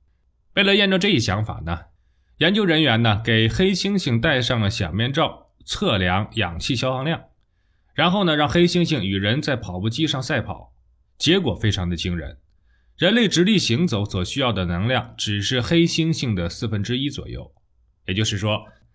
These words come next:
在相同的运动距离的情况下，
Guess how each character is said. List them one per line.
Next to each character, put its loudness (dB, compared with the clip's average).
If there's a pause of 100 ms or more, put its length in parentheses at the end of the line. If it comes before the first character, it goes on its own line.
(160)
在 2
相 0
同 0
的 -4
运 0
动 2
距 0
离 -2
的 -2
情 -8
况 -4
下， -4